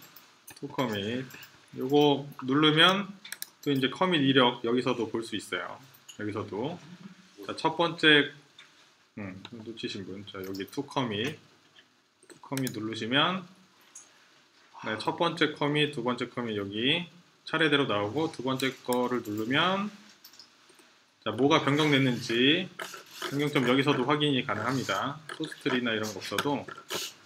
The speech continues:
웹상에서 바로바로 가능하고, 빨간색은 삭제된 거, 파란색은 추가된 거. 자, 보는 거는 여기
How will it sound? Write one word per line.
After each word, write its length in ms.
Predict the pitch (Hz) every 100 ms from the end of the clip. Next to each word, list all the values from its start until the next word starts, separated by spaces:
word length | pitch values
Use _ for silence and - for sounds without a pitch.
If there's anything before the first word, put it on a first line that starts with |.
| - - -
웹상에서 640 | 107 - 127 123 110 98
바로바로 420 | 110 110 110 107 -
가능하고, 1000 | 95 95 117 123 - - 120 101 107 110 _ -
빨간색은 800 | 160 196 202 185 180 170 175 170
삭제된 480 | 180 - 170 151 147
거, 300 | 170 208 -
파란색은 800 | 190 180 175 151 151 156 156 156 - - -
추가된 580 | - - 165 156 107 92
거. 260 | 90 113 92 - - - - - - - - - - - - - - _ -
자, 220 | 101 101 -
보는 560 | 160 196 208 202 143 - -
거는 340 | 175 185 170
여기 420 | 135 151 175 185